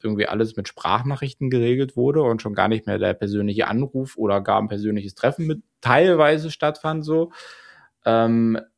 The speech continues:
das, das war dann halt einfach am Ende alles ein bisschen zu viel. Und du hast dir diesen Satz eingespielt zu Beginn. Ähm, jetzt müssen wir leider zwei Jahre warten. Und in mir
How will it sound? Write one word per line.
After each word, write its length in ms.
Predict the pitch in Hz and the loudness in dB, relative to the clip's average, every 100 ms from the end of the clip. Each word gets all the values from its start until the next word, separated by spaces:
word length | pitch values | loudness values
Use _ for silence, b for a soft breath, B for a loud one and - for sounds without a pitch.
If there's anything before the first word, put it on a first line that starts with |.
| - 87 | -16 -14
das, 360 | 123 127 123 - | -6 -6 -6 -10
das 240 | 120 120 | -10 -4
war 160 | 107 143 | -2 0
dann 200 | 160 131 | -2 -2
halt 220 | 127 - | -2 -2
einfach 380 | 107 107 147 - | -6 -6 -12 -8
am 200 | 110 104 | -6 -6
Ende 420 | 104 107 147 170 - | -4 -2 -2 -4 -4
alles 340 | 95 131 156 | -2 -2 -2
ein 140 | 131 120 | -4 -4
bisschen 320 | 131 - 135 | -6 -4 -4
zu 160 | - 123 | -4 -8
viel. 320 | - 120 101 | -2 0 2
Und 160 | 101 113 | 0 -4
du 120 | 98 | -6
hast 320 | 113 143 - | -4 -4 -2
dir 100 | 175 | -2
diesen 300 | 143 127 110 | -2 -2 -2
Satz 360 | 113 123 - - | -2 -4 -6 -8
eingespielt 920 | - 113 110 107 - - 107 78 - _ - | -2 -2 -2 -6 -10 -10 -12 -12 -18 _ -12
zu 140 | 101 | -4
Beginn. 440 | 92 - 90 90 - B B B B B _ - | -2 -2 -2 -4 -12 B B B B B _ -2
Ähm, 640 | 110 107 104 104 104 110 _ _ _ | 2 2 2 0 -2 -6 _ _ _
jetzt 120 | - | -2
müssen 220 | 123 127 | 0 2
wir 60 | 113 | 4
leider 240 | 107 117 | 4 2
zwei 220 | 117 95 | 0 0
Jahre 260 | 101 107 101 | 0 0 -2
warten. 440 | 90 87 87 - _ _ _ | -4 -4 -8 -16 _ _ _
Und 500 | 107 104 101 98 - _ _ _ _ _ _ _ _ _ _ _ - | -2 -2 -2 -4 -10 _ _ _ _ _ _ _ _ _ _ _ -8
in 260 | 98 120 | -2 2
mir 600 | 123 170 226 226 233 285 | 4 4 4 2 0 -4